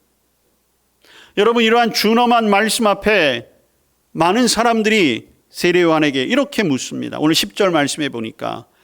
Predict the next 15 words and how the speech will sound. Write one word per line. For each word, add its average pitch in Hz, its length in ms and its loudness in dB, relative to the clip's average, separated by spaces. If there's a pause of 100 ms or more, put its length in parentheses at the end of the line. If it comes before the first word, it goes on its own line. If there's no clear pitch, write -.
(200)
"그러면 139 440 0
우리가 190 680 0 (280)
무엇을 147 880 -2 (160)
해야 135 240 -4
합니까?" 135 880 -8
라고 120 220 -6
하는 120 240 -10
거예요. - 240 -20 (2000)
세례 202 300 0
요한의 226 260 2
말씀은 220 580 2
많은 196 260 2
사람들의 220 380 0
마음을 190 340 2
찔렀습니다. 139 800 -8